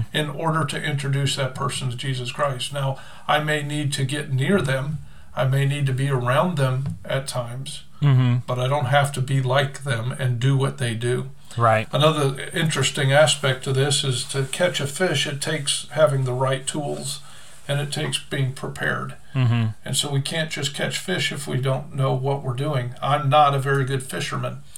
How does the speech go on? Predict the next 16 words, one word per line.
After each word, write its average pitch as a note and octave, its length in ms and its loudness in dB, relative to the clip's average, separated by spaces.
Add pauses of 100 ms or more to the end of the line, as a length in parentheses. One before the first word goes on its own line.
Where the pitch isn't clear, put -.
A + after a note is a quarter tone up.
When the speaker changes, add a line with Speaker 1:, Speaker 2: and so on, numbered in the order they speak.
(380)
Speaker 1:
And C3 100 -2
so D3 140 2
if C3+ 100 2
I D#3+ 140 8
go C#3+ 160 0
fishing, C#3 460 2
it's C3+ 280 -2
always C#3 360 2
helpful D3+ 360 0
for C3 160 -6
me C3+ 160 -2
to C3+ 80 -2
have B2 220 0
somebody B2+ 380 0
that B2 240 -6
has C3 500 -2